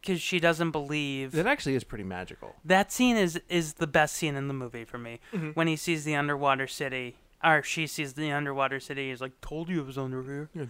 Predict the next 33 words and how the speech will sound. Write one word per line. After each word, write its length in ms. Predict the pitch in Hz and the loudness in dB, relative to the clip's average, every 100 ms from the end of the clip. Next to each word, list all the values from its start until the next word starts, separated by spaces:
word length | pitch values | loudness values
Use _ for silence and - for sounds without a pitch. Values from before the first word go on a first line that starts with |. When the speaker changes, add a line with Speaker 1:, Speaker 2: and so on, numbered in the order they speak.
| - | -8
Speaker 2:
dummy. 380 | 107 110 120 127 _ - | -6 -4 -6 -8 _ -8
Speaker 1:
Yeah. 140 | 156 131 - - - - | -6 -6 -12 -20 -20 -4
"Why 100 | 196 | 0
didn't 160 | 196 | 2
you 100 | 180 | 2
believe 320 | 147 147 180 190 | 2 0 0 0
me, 140 | 147 | 0
J 220 | - 135 | -2 -6
Triple 360 | 127 151 - 120 | -6 -10 -10 -10
H?" 260 | 123 - - - - | -10 -10 -12 -14 -2
Speaker 2:
I, 120 | 190 - | -2 0
I'm 160 | 196 196 | 0 0
shocked 540 | - - 262 349 - | 0 2 2 0 -2
that 140 | 269 | -4
he 160 | - 185 | -2 -4
didn't, 360 | 165 160 160 143 | 0 2 2 0
like, 440 | 127 110 104 - _ _ _ _ _ _ _ _ _ _ - | 2 2 -2 -14 _ _ _ _ _ _ _ _ _ _ 0
always 420 | 143 143 143 135 - | 4 6 6 2 -2
just 180 | 123 | -6
constantly 480 | - 127 117 120 127 | -6 -6 -6 -6 -8
have, 160 | 117 113 | -6 -6
like, 160 | 113 101 | -6 -6
giant 340 | 107 104 104 | -8 -8 -8
bags 300 | 107 107 104 | -6 -6 -8
of 120 | 101 | -10
dirt 240 | 110 101 - | -8 -8 -10
on 160 | 107 107 | -10 -8
his, 220 | 101 98 | -10 -10
uh, 260 | 95 90 - - _ _ _ _ - | -12 -12 -14 -20 _ _ _ _ -12
on 120 | 104 | -10
his 120 | 101 | -12
boat 260 | - 107 - | -8 -10 -10
then. 260 | - 92 | -12 -12